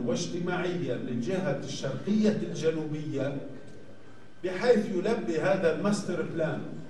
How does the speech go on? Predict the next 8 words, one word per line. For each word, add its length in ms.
الحاجات 640
السكنية 800
والمكتبية 840
والتجارية 680
والثقافية 800
والاجتماعية 960
من 200
جهة، 460